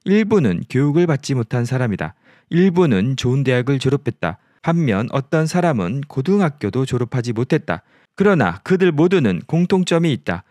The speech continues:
무에서 출발해 무수히 반복한 나름의 방법으로 마법의 백만 달러 문을 통과한 사람들이라는 것이다. 그들은 이 책에서 설명하고 있는 백만 달러짜리 습관을 배우고 익힌 사람들이다.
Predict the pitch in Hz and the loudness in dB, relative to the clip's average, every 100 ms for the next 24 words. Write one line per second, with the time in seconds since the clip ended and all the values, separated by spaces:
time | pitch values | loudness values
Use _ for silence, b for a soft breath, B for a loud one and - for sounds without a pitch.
0 | _ _ 160 180 208 202 202 202 214 180 | _ _ 0 4 4 4 0 2 0 2
1 | 123 82 - 110 170 190 220 220 165 143 | 0 -2 -4 -2 0 0 0 0 0 0
2 | 139 147 147 131 117 123 127 127 120 135 | -2 -2 0 0 0 0 -2 -2 -2 -2
3 | 151 104 85 98 b b b - 117 120 | -2 -2 -2 -4 b b b -4 -2 0
4 | 120 147 147 143 135 165 160 147 151 151 | 0 0 0 0 0 0 0 0 2 2
5 | 143 127 90 101 - 185 180 175 180 180 | 2 0 0 -2 -4 -2 0 0 0 0
6 | 160 156 143 123 117 120 113 113 - 85 | -2 0 -2 0 0 -2 -2 -6 -4 -6
7 | - _ _ _ _ - 151 165 165 147 | -8 _ _ _ _ -2 2 2 2 0
8 | 175 - 180 170 185 185 196 196 180 170 | -2 0 0 2 0 2 2 2 2 2
9 | 175 123 85 101 147 b b 143 165 208 | 2 2 -2 -4 -8 b b -2 2 2
10 | 208 190 175 180 - 143 87 98 - - | 2 2 2 0 0 0 0 -4 -8 -6
11 | 135 135 139 127 147 143 151 123 - 95 | -2 -2 -2 0 0 2 0 -2 -4 -4
12 | 87 117 135 127 123 113 85 76 | -4 -6 -6 -4 -4 -4 -6 -10